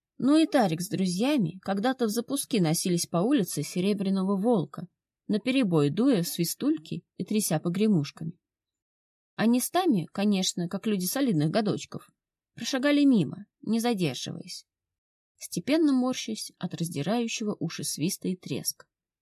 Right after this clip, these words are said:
Не останавливаясь, миновали прилавки с игрушками,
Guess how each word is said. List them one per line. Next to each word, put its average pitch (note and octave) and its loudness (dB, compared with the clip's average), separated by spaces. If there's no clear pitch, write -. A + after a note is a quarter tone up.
Не G3+ 0
останавливаясь, F#3+ 0
миновали F3+ 2
прилавки G3 -4
с - -6
игрушками, F3 -2